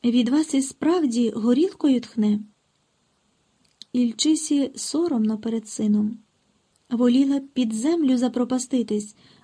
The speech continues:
вогнем згоріти, ніж син її мав би про неї щось недоладне подумати.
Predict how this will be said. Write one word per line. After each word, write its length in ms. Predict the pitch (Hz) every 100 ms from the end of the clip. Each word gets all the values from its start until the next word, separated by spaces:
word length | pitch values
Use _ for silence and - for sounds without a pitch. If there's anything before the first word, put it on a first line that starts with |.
| _
вогнем 540 | 254 285 262 320 392
згоріти, 560 | 294 269 277 226 214 208 - _ _ _ _
ніж 280 | 233 254 -
син 280 | - 247 294
її 260 | 302 302
мав 320 | 277 254 302
би 140 | 285 320
про 180 | 302 285
неї 260 | 294 320
щось 400 | 302 - 302 -
недоладне 560 | 277 262 269 262 285 302
подумати. 580 | 339 277 226 208 220